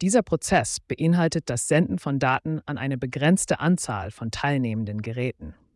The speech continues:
Zukünftige Anwendungen umfassen die Verbesserung von Funktionen wie Image Playground, Image Want Memories, Creation,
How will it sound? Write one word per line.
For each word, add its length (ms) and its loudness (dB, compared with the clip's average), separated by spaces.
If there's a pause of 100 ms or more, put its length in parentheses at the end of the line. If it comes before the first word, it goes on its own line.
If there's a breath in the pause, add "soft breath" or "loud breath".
(600)
Zukünftige 640 2
Anwendungen 640 2
umfassen 400 -4
die 120 -4
Verbesserung 640 0
von 200 -4
Funktionen 720 0
wie 120 -6
Image 340 -2
Playground, 560 -2
Image 300 -6
Want 160 -10
Memories, 640 -2
Creation, 640 -2